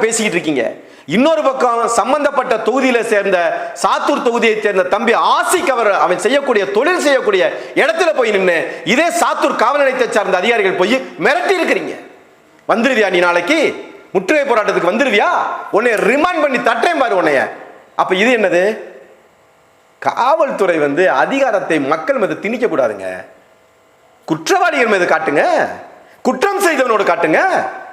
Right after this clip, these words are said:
குற்றம் செய்தவனோடு தோளோடு தோள் போட்டிருக்கீங்க. எவன் குற்றம் செய்வான், இன்னை நேத்து எவன் செய்தான், இன்று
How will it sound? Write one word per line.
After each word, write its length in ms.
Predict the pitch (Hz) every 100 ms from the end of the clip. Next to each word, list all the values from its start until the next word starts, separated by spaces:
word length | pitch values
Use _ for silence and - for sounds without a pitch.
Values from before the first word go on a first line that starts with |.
| - - _ 214
குற்றம் 320 | - 403 381
செய்தவனோடு 360 | 339 320 311 302 285
தோளோடு 300 | 311 370 311
தோள் 160 | 277 294
போட்டிருக்கீங்க. 440 | 269 254 220 269 392 392 - - - - - 247
எவன் 180 | 339 339
குற்றம் 320 | 285 226 330 269
செய்வான், 320 | 254 262 392 226
இன்னை 160 | 277 302 254
நேத்து 220 | 320 320
எவன் 180 | 302 320 277
செய்தான், 280 | 240 285 - - - 208
இன்று 180 | 294